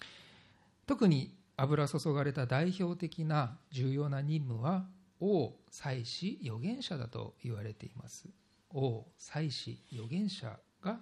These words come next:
重要な三つの油注ぎの任務です。王の中心的な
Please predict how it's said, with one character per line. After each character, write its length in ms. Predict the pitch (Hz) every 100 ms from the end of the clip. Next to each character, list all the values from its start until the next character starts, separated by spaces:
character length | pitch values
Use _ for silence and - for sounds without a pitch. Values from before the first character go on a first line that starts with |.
| -
重 260 | - 139 170
要 160 | 175
な 140 | 170 160
三 140 | 151 -
つ 140 | -
の 240 | 226 170 107 _ _ _
油 300 | 120 117 107
注 120 | 127 120 113
ぎ 120 | 170
の 220 | 233 220 143
任 180 | 131 113 104
務 80 | 104
で 140 | -
す。 180 | - - - _ _ - _ _ _ _ _ _ - - - - - - - _ _ _ _ _ _ _
王 240 | 208 320 339
の 160 | 196
中 240 | 151 - 175
心 240 | - 180
的 300 | 170 160 175
な 180 | 160 156